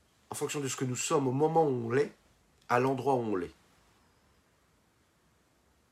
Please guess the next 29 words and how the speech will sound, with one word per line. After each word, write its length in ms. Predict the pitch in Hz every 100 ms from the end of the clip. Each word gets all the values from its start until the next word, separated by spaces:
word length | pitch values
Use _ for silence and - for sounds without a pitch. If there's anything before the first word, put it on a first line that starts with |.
| _ _ _ _ -
C'est 120 | -
la 20 | 73
raison 140 | 101
pour 100 | 98
laquelle 200 | 82 135
on 40 |
va 100 | 98
étudier 240 | 87 98 113
un 80 | -
texte, 440 | 120 - - - _ _ _
et 40 | -
quelques 300 | 92 110 104
années 120 | 117
on 40 |
va 80 | 107
étudier. 360 | 95 104 95 95
Et 760 | - _ _ _ - - -
ça 100 | -
ne 60 | 110
va 40 |
pas 100 | 135
du 100 | 120
tout 120 | 123 123
nous 160 | 117
parler 260 | 110 101 110
de 60 | 95
la 60 |
même 160 | 92 92
manière. 320 | 92 87